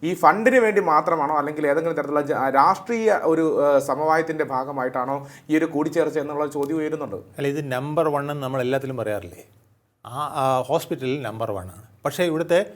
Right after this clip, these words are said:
Speaker 2: ഏഹ്, മന്ത്രിമാർ ഒന്നുകിൽ അമേരിക്കയിൽ പോവും, അല്ലെങ്കിൽ, ഏഹ്, പിന്നെ മദ്രാസിൽ പോവും, മിനിമം ചെന്നൈയിലെങ്കിലും പോവും, അല്ലെങ്കിൽ ബാംഗ്ലൂർ, ബോംബെ
Speaker 1: ആ.
Speaker 2: പോയി ബ്രീച്ച് കാൻഡി ഹോസ്പിറ്റലിൽ പോവും, അല്ലേ?
Speaker 1: അതെ.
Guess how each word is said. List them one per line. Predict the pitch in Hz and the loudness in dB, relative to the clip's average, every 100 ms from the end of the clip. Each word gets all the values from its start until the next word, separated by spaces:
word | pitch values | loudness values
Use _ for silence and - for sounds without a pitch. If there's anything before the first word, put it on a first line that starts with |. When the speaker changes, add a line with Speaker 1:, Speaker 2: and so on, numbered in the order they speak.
| - _ _ _ - | -20 _ _ _ -6
Speaker 2:
ഏഹ്, | 131 131 | -2 -2
മന്ത്രിമാർ | 131 139 156 160 | -4 -2 2 4
ഒന്നുകിൽ | 147 143 156 170 | 2 0 0 0
അമേരിക്കയിൽ | 139 139 143 139 | 0 -2 -4 -4
പോവും, | 139 139 180 113 | -2 -4 -6 -8
അല്ലെങ്കിൽ, | 123 143 143 | -6 -2 -2
ഏഹ്, | 208 - - 131 127 123 120 127 127 | -2 -6 -10 -2 -2 -2 -6 -14 -10
പിന്നെ | 123 120 | -8 -6
മദ്രാസിൽ | 117 120 151 151 | -4 0 0 0
പോവും, | 135 131 147 | -2 -2 -2
മിനിമം | 151 185 190 - _ _ - | 0 0 -2 -8 _ _ -6
ചെന്നൈയിലെങ്കിലും | 151 175 151 135 123 | 0 0 0 -2 -6
പോവും, | 120 127 180 - | -6 -6 -6 -4
അല്ലെങ്കിൽ | 143 156 170 | -2 -2 -2
ബാംഗ്ലൂർ, | 151 127 139 139 | -2 -2 -2 -8
ബോംബെ | 127 127 139 143 | -2 -2 0 0
Speaker 1:
ആ. | 131 | 0
Speaker 2:
പോയി | 135 147 165 - _ - | -2 -2 -6 -14 _ -4
ബ്രീച്ച് | 143 156 | -2 0
കാൻഡി | 147 147 139 | -2 0 0
ഹോസ്പിറ്റലിൽ | 127 127 120 120 | 0 -4 -8 -8
പോവും, | 113 120 - | -6 -6 0
അല്ലേ? | 214 - - 143 | 2 0 -6 -10
Speaker 1:
അതെ. | 110 | -10